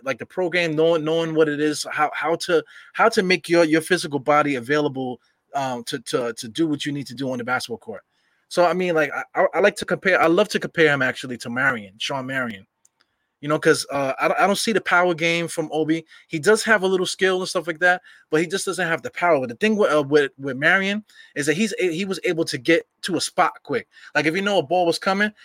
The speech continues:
he would hit the spot. You know what I'm saying? Or, or if he got the ball off a pass, he was bang. He, he just made the move into the spot. So I, I think to, to take away, you know, uh, some of that physicality and maybe, maybe, uh, some of the stuff that he's missing, uh, when he gets bumped, 'cause when he gets bumped, he, he's, like, totally lost.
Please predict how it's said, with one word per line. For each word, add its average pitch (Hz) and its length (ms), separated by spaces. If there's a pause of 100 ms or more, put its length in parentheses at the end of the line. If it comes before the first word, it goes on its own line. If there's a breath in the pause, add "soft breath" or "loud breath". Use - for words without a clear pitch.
he 220 120
would 180 140
hit 214 140
the 147 60
spot. - 340 (380)
You 156 100
know 165 60
what 170 40
I'm 170 40
saying? 180 200
Or, 160 140
or 156 100
if 160 80
he 185 80
got 185 220
the 175 80
ball 165 180
off 156 80
a 131 60
pass, 170 440 (260 loud breath)
he 214 100
was 180 120
bang. 139 520
He, 131 180
he 156 160
just 147 200
made 160 180
the 151 80
move 151 180
into 147 160
the 127 80
spot. 151 360 (360 soft breath)
So - 160
I, 170 160
I - 40
think 170 220
to, 165 120
to 151 160
take 170 240
away, 170 280 (120)
you 160 100
know, 127 240
uh, 120 220
some 160 200
of 156 60
that 147 200 (380 soft breath)
physicality 160 800
and 139 120
maybe, 147 220
maybe, 143 300
uh, 135 240
some 165 180
of 156 40
the 147 60
stuff 147 160
that 147 80
he's 135 160
missing, 143 420 (380 loud breath)
uh, 135 180
when 135 100
he 143 60
gets 143 220
bumped, 151 300
'cause 160 120
when 175 100
he 190 60
gets 165 160
bumped, 165 320
he, 156 160
he's, 131 320
like, 139 160
totally 143 300
lost. 120 400